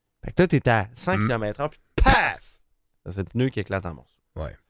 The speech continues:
Speaker 1: Bonne chance, ça, ça, ça va être
Speaker 2: Ouais.
Speaker 1: partout pareil.
Speaker 2: Moi, j'ai, j'ai hâte de voir l'exercice que fera, entre autres, le service de Caroline Gravel sur
Speaker 1: Ouais.
Speaker 2: cette étude-là, du savoir du comment on fait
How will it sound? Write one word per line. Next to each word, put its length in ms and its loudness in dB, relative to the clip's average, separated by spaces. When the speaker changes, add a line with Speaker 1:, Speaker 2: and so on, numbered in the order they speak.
Speaker 1:
Bonne 140 0
chance, 440 2
ça, 200 0
ça, 160 0
ça 140 0
va 120 2
être 60 4
Speaker 2:
Ouais. 80 4
Speaker 1:
partout 260 -4
pareil. 220 0
Speaker 2:
Moi, 100 4
j'ai, 240 0
j'ai 180 2
hâte 140 0
de 60 2
voir 220 2
l'exercice 760 2
que 160 0
fera, 280 0
entre 400 0
autres, 400 2
le 180 0
service 460 2
de 80 2
Caroline 520 0
Gravel 680 2
sur 240 4
Speaker 1:
Ouais. 180 4
Speaker 2:
cette 380 0
étude-là, 680 2
du 120 -4
savoir 480 2
du 120 -4
comment 300 2
on 140 2
fait 440 2